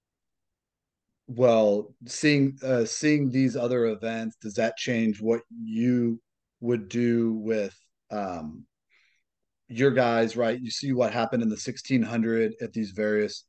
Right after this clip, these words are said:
events. Does that change your, does that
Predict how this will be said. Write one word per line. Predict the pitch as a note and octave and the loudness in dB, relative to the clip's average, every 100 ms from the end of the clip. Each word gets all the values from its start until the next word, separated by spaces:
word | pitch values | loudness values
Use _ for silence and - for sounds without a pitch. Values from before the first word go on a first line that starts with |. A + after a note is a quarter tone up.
| _ _ | _ _
events. | A2+ G#2 A#2 A2+ A2 - - _ _ | -10 -2 0 0 -4 -8 -18 _ _
Does | - G#2+ | -10 -4
that | A#2 A2 - | -2 -2 -8
change | - C3+ A#2 G#2+ B2 | -6 0 0 0 -2
your, | A2+ G#2 G2+ _ - | -6 -6 -8 _ -12
does | A2+ | -4
that | A2+ A2 | -2 -2